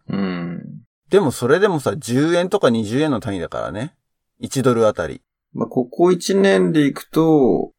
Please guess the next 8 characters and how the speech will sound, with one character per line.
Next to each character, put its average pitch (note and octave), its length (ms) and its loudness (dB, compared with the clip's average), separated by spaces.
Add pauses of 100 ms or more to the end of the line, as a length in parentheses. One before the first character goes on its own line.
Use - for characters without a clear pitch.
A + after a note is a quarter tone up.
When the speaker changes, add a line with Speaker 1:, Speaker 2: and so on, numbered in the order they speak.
(240)
Speaker 1:
幅 C3 360 0
は C3+ 440 2 (240)
十 A#2 300 2
円 B2+ 200 6
ぐ A#2+ 120 6
ら F#2 120 2
い - 60 -4
か。 - 300 -10